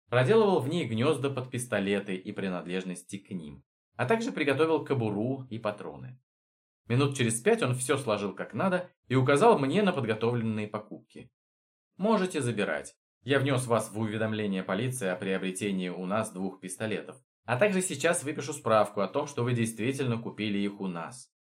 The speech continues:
Желаю вам, чтобы они никогда не пригодились, разве только в качестве учебного оружия». «Благодарю вас», ответил я и, забрав пакет с коробками, двинулся на выход. Странно,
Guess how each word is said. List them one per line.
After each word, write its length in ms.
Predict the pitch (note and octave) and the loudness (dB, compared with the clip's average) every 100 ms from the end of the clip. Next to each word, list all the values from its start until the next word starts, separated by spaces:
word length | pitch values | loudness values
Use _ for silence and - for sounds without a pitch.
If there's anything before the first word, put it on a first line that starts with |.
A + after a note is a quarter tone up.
| _ _ - | _ _ -4
Желаю 320 | C3 A#3 A#3 | 2 4 6
вам, 140 | G#3+ | 4
чтобы 280 | - E3+ E3 | 4 2 4
они 220 | C3+ D#3 | 4 2
никогда 520 | F3 E3+ F#3 C#3+ B2+ | 0 0 -2 0 2
не 120 | C#3 C#3 | 0 -2
пригодились, 760 | A2+ G#2 G2+ E3 F3 B2 - - | 0 0 2 2 0 -2 -8 0
разве 240 | G3+ E3+ | 0 2
только 240 | C#3+ C#3 B2 | 0 -2 -4
в 80 | |
качестве 440 | A#2 G2 G2 - F2+ | -2 -2 -4 -8 -10
учебного 540 | - F#2+ G2 F#2 D#2+ | -8 -2 -2 -2 -4
оружия». 360 | D2 C#2 - - _ _ _ _ _ _ _ _ | -6 -10 -16 -20 _ _ _ _ _ _ _ _
«Благодарю 380 | C#3 D3 D3 A2 | 0 2 4 2
вас», 260 | F2 - _ _ _ | -2 -10 _ _ _
ответил 420 | F#2 F2+ E2+ D#2+ | -10 -10 -10 -10
я 260 | D2 B2 D#3+ | -2 0 0
и, 100 | A#2 | 0
забрав 400 | B2 F3 G#3 - | 2 4 2 0
пакет 340 | D#3+ E3+ D#3 | -2 -2 -4
с 100 | - | -2
коробками, 520 | G#2 C#3+ F#3 - D3 | 0 0 -2 -6 -8
двинулся 460 | A2+ F#2+ F#2+ F2+ F2+ | -4 -2 -4 -6 -10
на 120 | F2 | -10
выход. 260 | D2+ C2+ _ _ _ _ _ _ _ _ _ _ | -12 -20 _ _ _ _ _ _ _ _ _ _
Странно, 680 | - D#3+ F#3+ C3+ E2+ D2 D2 | -6 0 2 2 -4 -12 -16